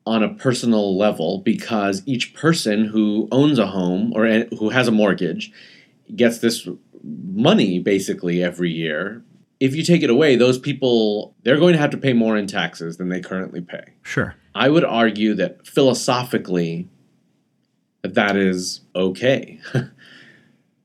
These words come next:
Speaker 1: Because I, I
Speaker 2: I can go there with
Speaker 1: I
Speaker 2: you.
Speaker 1: just don't understand why the, I just don't understand the reasoning behind it to begin with. Now, I see, again, I see, like, for those people,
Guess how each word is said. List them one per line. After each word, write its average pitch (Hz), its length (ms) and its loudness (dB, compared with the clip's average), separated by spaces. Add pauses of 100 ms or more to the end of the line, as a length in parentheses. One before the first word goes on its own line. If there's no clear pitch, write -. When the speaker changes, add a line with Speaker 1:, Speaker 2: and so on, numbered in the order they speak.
(520)
Speaker 1:
Because 127 320 0
I, 117 400 2 (240)
I 113 160 2
Speaker 2:
I - 20 0
can 240 200 4
go 117 180 4
there 151 140 2
with 156 120 0
Speaker 1:
I - 20 0
Speaker 2:
you. 180 100 0
Speaker 1:
just 131 180 4
don't 127 160 2
understand 95 840 -2 (540)
why 90 340 -4
the, 90 280 -4 (320)
I 101 80 -2
just 135 220 -2
don't 143 180 4
understand 131 460 2
the 107 80 4
reasoning 113 440 2
behind 107 380 -2
it - 220 -10
to 113 100 -8
begin 110 400 0
with. 78 280 -4
Now, 104 420 -2 (380)
I 107 180 -2
see, 156 600 -4
again, 120 340 2
I 110 120 4
see, 190 320 2
like, 98 240 0
for 104 140 -4
those 117 280 2
people, 117 540 -2